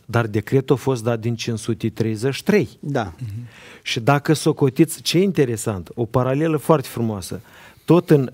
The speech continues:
Speaker 1: o mie șapte sute nouăzeci și opt, prin sabie se termină acest decret, dar în o mie șapte sute nouăzeci și trei a fost
Speaker 2: Prin
Speaker 1: dat
Speaker 2: decret.
Speaker 1: decretul,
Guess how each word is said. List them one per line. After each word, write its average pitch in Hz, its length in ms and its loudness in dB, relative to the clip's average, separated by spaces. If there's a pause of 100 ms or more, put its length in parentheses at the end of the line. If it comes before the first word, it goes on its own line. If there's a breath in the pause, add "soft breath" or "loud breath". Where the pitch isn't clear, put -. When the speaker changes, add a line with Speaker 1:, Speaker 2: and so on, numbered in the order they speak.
Speaker 1:
o 127 140 0
mie 165 320 2
șapte 135 500 0 (560)
sute 139 420 0
nouăzeci 135 600 0
și - 140 -4
opt, 131 380 2 (440 loud breath)
prin 170 240 8
sabie 113 840 2
se - 260 0
termină 143 580 4
acest 123 360 -2
decret, 160 420 0 (260 loud breath)
dar 143 200 2
în 151 100 -2
o 151 100 4
mie 190 280 2
șapte 160 340 0
sute 175 300 2
nouăzeci 180 500 2
și - 100 -6
trei 226 300 2 (420 loud breath)
a 165 120 6
fost 185 200 4
Speaker 2:
Prin 170 100 4
Speaker 1:
dat 185 200 6
Speaker 2:
decret. 156 240 2
Speaker 1:
decretul, 233 460 4